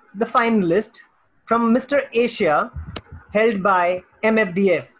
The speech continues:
the Modeling, Films, and Dance Federation. He is a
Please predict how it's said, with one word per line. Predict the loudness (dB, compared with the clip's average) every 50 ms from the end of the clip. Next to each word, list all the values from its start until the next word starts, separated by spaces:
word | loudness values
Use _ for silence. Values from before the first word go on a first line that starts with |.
| _ _ _ _ _ _ _ _ -4
the | -2
Modeling, | 0 2 0 0 0 0 0 2 0 0 -4 -8 -12 _ _ _
Films, | 0 0 2 2 0 -2 -4 -8 _ _ _ _ -6
and | -4 -2 0 0
Dance | 0 0 0 -2
Federation. | -4 -6 -4 -2 -2 -2 -2 -4 -8 -14 -16 -18 -20 -20 _ _ _ _ _ _ _ _ _ _ _ _ _ _ _ _ _ -4
He | -2 0
is | 0 0
a | -2